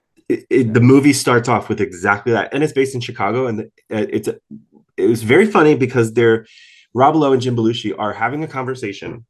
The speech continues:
Speaker 1: and it's, they do one of my least favorite things where it's like, they'll have a conversation on the train and be like,
Speaker 2: Mm-hmm.
Speaker 1: "You know what you gotta do," and
Speaker 2: And then
Speaker 1: then
Speaker 2: continue, yeah.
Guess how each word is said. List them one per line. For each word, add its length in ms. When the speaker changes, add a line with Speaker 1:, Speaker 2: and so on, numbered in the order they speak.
Speaker 1:
and 100
it's, 340
they 100
do 120
one 100
of 40
my 100
least 320
favorite 280
things 260
where 120
it's 160
like, 200
they'll 120
have 180
a 40
conversation 640
on 120
the 100
train 420
and 120
be 100
like, 100
Speaker 2:
Mm-hmm. 140
Speaker 1:
"You 60
know 100
what 140
you 60
gotta 200
do," 480
and 160
Speaker 2:
And 80
then 100
Speaker 1:
then 80
Speaker 2:
continue, 600
yeah. 220